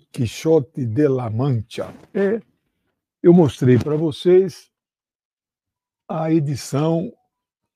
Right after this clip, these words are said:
comemorativa da A-, Real Academia Espanhola. Ela foi publicada em mil, em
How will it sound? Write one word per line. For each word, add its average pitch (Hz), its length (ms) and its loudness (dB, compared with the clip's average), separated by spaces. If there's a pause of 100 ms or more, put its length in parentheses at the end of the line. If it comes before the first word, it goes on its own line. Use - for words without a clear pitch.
(360)
comemorativa 165 1500 4
da 156 560 -8 (440)
A-, 156 180 -12 (400)
Real 156 800 0
Academia 139 960 -2
Espanhola. 131 1300 -2 (1700)
Ela 156 400 -2
foi 170 640 0 (540)
publicada 160 1160 0
em 151 200 -2
mil, 160 520 0 (580)
em 139 500 -6